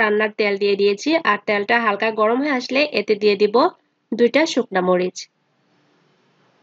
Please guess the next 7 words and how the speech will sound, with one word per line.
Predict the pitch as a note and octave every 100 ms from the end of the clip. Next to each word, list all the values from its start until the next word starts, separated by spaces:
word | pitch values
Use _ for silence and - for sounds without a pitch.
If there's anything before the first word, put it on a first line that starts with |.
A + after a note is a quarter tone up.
| _ _ _ _ -
দুইটা | A3+ B3 B3+ C4+
আস্ত | A3+ - B3+
শুকনা | A#3 A3+ G#3+
মরিচ | A3 A3+ G#3+
দিয়ে | G3
দিলাম, | G3 G#3 C4+ E4+ _ _ _ _ _ _ _
আর | -